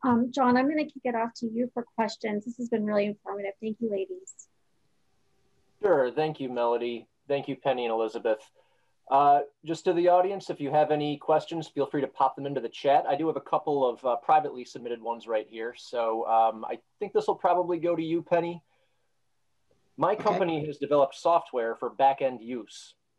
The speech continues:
Speaker 2: It's totally not accessible to me. I've talked to my supervisor, but I haven't gotten anywhere. What do you think I should do?
Speaker 3: Wow, that is a really good question. And, and we did hear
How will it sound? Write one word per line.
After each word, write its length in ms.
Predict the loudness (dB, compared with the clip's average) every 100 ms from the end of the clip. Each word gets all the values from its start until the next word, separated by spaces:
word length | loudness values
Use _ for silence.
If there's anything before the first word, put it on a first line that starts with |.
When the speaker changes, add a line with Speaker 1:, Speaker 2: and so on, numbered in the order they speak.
| -10
Speaker 2:
It's 180 | -10 -6
totally 300 | -2 0 0
not 260 | 0 0 0
accessible 680 | -4 -2 0 0 -4 -6 -6
to 60 | -12
me. 260 | -12 -14 _ _ _ -2
I've 140 | -2 2
talked 220 | 2 2
to 60 |
my 120 | -2 -4
supervisor, 760 | -6 -8 -6 -2 -2 -4 -8
but 80 | -2
I 80 | 0
haven't 280 | 0 -2 2
gotten 260 | 2 2
anywhere. 460 | -4 -12 -12 -12 -16 _ _ _
What 200 | -6 -6
do 80 | -4
you 100 | -6
think 240 | -4 -2 2
I 100 | 0
should 320 | -2 -10 -4
do? 260 | -2 -2 -8 _ _ _ _ _ _ _ -20 -20 _ -4
Speaker 3:
Wow, 360 | 2 2 4
that 260 | 4 4 2
is 140 | 0
a 60 | -2
really 280 | 0 0 0
good 240 | -2 -6
question. 680 | -4 -2 -2 -4 -6 -6 -6
And, 260 | -6 -6 -4
and 120 | -4
we 120 | -2 -2
did 280 | 2 2
hear 460 | 2 -2 -4 -4 -8